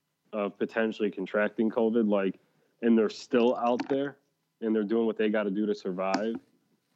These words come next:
Like, how, how do you even remotely be an asshole to somebody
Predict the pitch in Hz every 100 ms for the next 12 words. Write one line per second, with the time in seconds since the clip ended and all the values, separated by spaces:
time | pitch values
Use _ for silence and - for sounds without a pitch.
0 | _ _ _ _ _ - 107 120 123 -
1 | 135 165 135 120 117 107 107 110 110 101
2 | 104 98 104 - 92 90 90 90